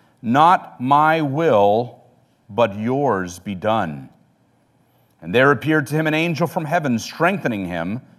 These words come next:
And being in agony, he prayed more earnestly, and his sweat became like drops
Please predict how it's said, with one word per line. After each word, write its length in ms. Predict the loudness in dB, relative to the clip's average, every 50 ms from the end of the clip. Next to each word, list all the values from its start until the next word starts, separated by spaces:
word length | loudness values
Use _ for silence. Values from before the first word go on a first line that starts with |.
| _ _ _ _ _ _ _ _ -8
And 180 | -8 -6 -4
being 300 | -2 -2 0 0 0 0
in 80 | 0 2
agony, 580 | 4 6 6 6 6 4 2 0 0 0 0
he 160 | -2 -4 -6 -8
prayed 640 | -8 -8 -2 0 0 2 2 0 0 0 -2 -2
more 300 | -2 0 2 2 2 0 0
earnestly, 840 | -2 -2 -2 -2 -4 -6 -8 -8 -6 -4 -4 -2 -4 -6 -8 -12 _ _ _ _ _ _ _ _ _ _ _ _ _ _
and 160 | -8 -8 -6
his 180 | -4 -6 -6 -8
sweat 520 | -10 -14 -12 -6 0 0 0 0 0 -4
became 580 | -6 -6 -6 -6 -12 -10 -8 -6 -6 -6 -4 0
like 260 | 2 2 0 0 -2
drops 640 | -8 -4 0 2 2 0 0 -4 -12 -16 -18 -18